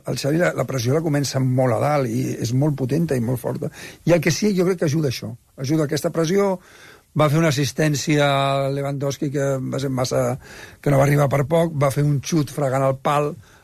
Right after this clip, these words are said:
el, la segona part va ser, i, eh, ta-,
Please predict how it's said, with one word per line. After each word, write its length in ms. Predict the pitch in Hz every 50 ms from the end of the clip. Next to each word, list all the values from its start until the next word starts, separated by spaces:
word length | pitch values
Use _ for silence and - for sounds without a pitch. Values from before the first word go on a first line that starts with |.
| - _ - -
el, 460 | 127 131 131 131 131 131 131 131 131 131 127 127 127 127 123 123 123
la 80 | 127 123 - - -
segona 260 | - - 135 131 131
part 200 | 127 131 135 135
va 80 | 131 131
ser, 160 | - 156 160 165 180 175 - - - - - - _ _ - 160
i, 60 | 151 151 147 143 143
eh, 420 | 143 143 139 139 135 135 139 139 - - _ _
ta-, 140 | - 180 -